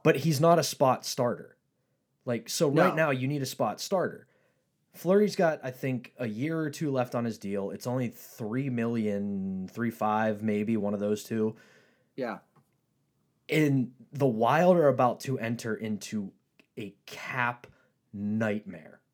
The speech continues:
Speaker 1: The next two years, they have nearly fourteen and a half million in dead cap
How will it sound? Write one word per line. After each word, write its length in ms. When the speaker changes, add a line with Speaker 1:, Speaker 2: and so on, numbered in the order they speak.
Speaker 1:
The 140
next 280
two 160
years, 380
they 140
have 260
nearly 300
fourteen 640
and 120
a 60
half 300
million 520
in 260
dead 320
cap 400